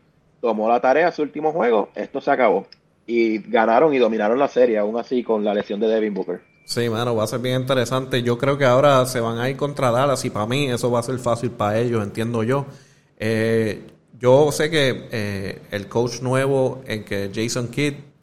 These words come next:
Speaker 2: eh, ya tiene mucha experiencia ya en la, eh, en esa silla,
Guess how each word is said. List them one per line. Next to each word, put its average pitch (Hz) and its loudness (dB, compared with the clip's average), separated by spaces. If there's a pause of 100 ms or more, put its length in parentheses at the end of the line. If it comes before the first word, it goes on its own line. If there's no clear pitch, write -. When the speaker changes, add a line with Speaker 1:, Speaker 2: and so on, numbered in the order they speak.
Speaker 2:
eh, 104 -2
ya 104 0
tiene 117 -2
mucha 123 0
experiencia 117 0
ya 120 0
en 113 -2
la, 104 -2
eh, 101 -4 (240)
en 104 -6
esa 120 0
silla, 127 -2